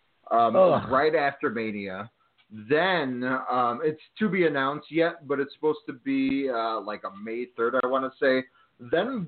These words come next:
Speaker 1: Backlash, and then, uh, Money in the Bank. So should we come back a la around the Money in the Bank, do you think?
Speaker 2: I think that's a good way to do it, yeah. So
Speaker 1: It's always a fun
Speaker 2: we,
Speaker 1: show.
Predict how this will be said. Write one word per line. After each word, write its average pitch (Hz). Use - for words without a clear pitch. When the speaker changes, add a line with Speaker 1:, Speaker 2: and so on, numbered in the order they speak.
Speaker 1:
Backlash, 165
and 147
then, 160
uh, 139
Money 147
in 143
the 135
Bank. 117
So 127
should 147
we 156
come 151
back 147
a 139
la 139
around 127
the 131
Money 120
in 127
the 120
Bank, 113
do 139
you 139
think? 147
Speaker 2:
I 285
think 320
that's 277
a 247
good 226
way 220
to 202
do 180
it, -
yeah. 185
So 175
Speaker 1:
It's -
always 147
a 123
fun 104
Speaker 2:
we, 165
Speaker 1:
show. 95